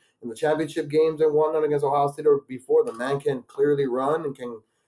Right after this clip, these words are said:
can split safeties, but I don't think m-, those guys will be available, which then, you know, now you gotta break it down a little bit and be like, "Okay, you know, we gotta do different schemes and whatnot." But,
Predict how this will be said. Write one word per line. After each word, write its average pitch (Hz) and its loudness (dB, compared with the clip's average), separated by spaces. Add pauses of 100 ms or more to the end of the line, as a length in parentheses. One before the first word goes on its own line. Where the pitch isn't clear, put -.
(200)
can 135 -6
split 151 -2
safeties, 147 -2
but 107 -2
I 110 -2
don't 131 -2
think 143 2
m-, 123 -8
those 120 -2
guys 117 -2
will 113 -4
be 120 -2
available, 110 0
which - -18 (420)
then, 101 -6
you 117 -4
know, 117 0
now 107 -2
you 113 -2
gotta 110 0
break 107 -4
it 107 -8
down 107 -4
a 113 -2
little 120 0
bit 139 2
and 123 -4
be 110 -2
like, 107 -2
"Okay, 117 -2
you 98 -10
know, 98 -8
we 101 -14
gotta 107 -4
do 110 -14
different 107 -8
schemes 117 -10
and 113 0
whatnot." 117 -6
But, 104 -2